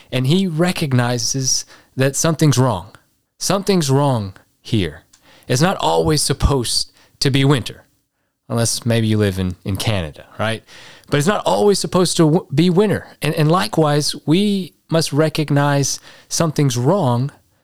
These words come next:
when we celebrate Christmas without Christ. Then it's just winter. Without, because without the birth of, of Jesus,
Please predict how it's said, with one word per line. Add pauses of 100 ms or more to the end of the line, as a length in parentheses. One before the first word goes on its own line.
(300)
when
we
celebrate
Christmas (480)
without (160)
Christ. (560)
Then
it's
just (520)
winter. (800)
Without,
because
without
the
birth (240)
of, (140)
of
Jesus,